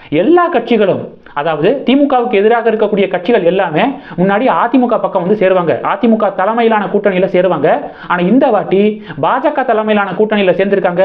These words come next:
அப்படிங்கிறத பாக்குறோம். இதுல இருந்தே களம் திமுகவா, பாஜகவா அப்படின்னு நகர்ந்துக்கு இருக்கு அப்படிங்கிறது இதுல இருந்தே நம்மளால புரிஞ்சுக்க முடியும். அதிமுக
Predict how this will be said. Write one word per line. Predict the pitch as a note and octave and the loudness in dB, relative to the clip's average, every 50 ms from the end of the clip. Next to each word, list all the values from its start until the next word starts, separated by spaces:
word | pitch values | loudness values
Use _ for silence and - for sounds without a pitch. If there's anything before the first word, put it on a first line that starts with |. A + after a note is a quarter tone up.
| F#3 | 2
அப்படிங்கிறத | E3+ D#3+ D#3+ D#3 E3 F3 F3+ F3+ F3 E3 | 2 0 0 0 2 2 0 0 -2 -2
பாக்குறோம். | D#3+ D#3 C#3 D#3 F#3+ C4 B3+ - - - - - E3 | -2 0 0 0 0 0 -2 -8 -16 -10 -4 0 0
இதுல | F3+ - F#3+ F#3+ | 2 4 2 2
இருந்தே | F#3 G3+ A3 A#3+ A#3 A#3 F3+ | 2 2 0 0 0 -2 -2
களம் | E3 E3+ G#3 C4+ D#4 D4+ - - - - - | -2 0 -2 -2 -4 -8 -12 -14 -8 -2 0
திமுகவா, | A#3+ C4+ C4+ C4 C4 B3 A#3+ B3+ B3+ A3+ G3 | 2 4 2 2 2 0 0 0 0 0 0
பாஜகவா | G3 G#3 A3+ G#3+ A3 A3 G3+ G#3 G#3+ G#3 G3 | 0 0 -2 -2 0 0 0 2 2 2 0
அப்படின்னு | F3 E3+ F3 F3+ G3+ A#3+ B3+ G#3 | 0 0 0 0 2 0 0 0
நகர்ந்துக்கு | F3 F3+ G#3 A3 G#3+ G#3+ - F#3 | 0 0 0 0 0 0 0 0
இருக்கு | F#3 F3+ G3+ G3 F#3+ | 0 2 2 2 2
அப்படிங்கிறது | - - E3 D#3+ F3+ G#3+ A#3 G#3 | 2 0 0 0 0 2 2 2
இதுல | F#3 A3 A3 A3 | 2 2 2 2
இருந்தே | A3+ A#3 B3+ | 2 2 0
நம்மளால | A3+ G3+ F#3+ F#3 F#3 G3+ G3+ G3 | 0 0 0 0 0 0 0 0
புரிஞ்சுக்க | G3 G#3 G#3 F#3 F3 D#3+ | 0 0 0 0 0 0
முடியும். | D#3+ E3 F3 D3+ B2 G#2+ - - - - - - - - | 2 2 2 0 0 -4 -8 -12 -16 -18 -8 -4 -2 -2
அதிமுக | C#4 E4 - F4+ E4 - D4+ | 0 0 0 0 2 2 0